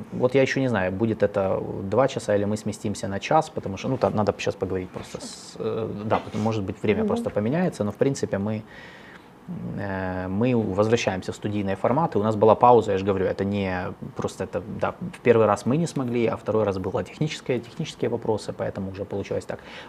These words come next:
Speaker 1: Формат записи видео из дома, я думаю, мы сохраним, то есть мы будем записывать из дома. Э, я вижу по вашим комментариям, что всем понравилось. Э, плюс, э, да, это, короче, это,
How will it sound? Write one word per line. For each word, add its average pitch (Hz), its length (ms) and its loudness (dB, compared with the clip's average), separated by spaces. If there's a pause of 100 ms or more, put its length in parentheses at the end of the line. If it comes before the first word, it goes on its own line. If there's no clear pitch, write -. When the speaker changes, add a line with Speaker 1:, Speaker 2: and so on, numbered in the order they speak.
Speaker 1:
Формат 143 320 10
записи 135 400 6
видео 120 260 6
из 110 140 2
дома, 120 300 8
я 101 80 4
думаю, 110 280 2
мы 110 120 2
сохраним, 143 500 0
то - 80 0
есть 113 100 0
мы 123 80 2
будем 110 260 2
записывать 101 500 -2
из 107 100 -2
дома. 139 500 0 (540)
Э, 98 40 -4
я 107 120 6
вижу 104 200 2
по 104 100 -4
вашим 101 260 -4
комментариям, 98 520 -4
что - 120 -10
всем 98 220 -4
понравилось. 135 580 0 (640)
Э, 104 120 0
плюс, 113 520 -2
э, 95 380 2
да, 92 200 2
это, 95 420 -4 (340)
короче, - 360 -12 (680)
это, - 240 -6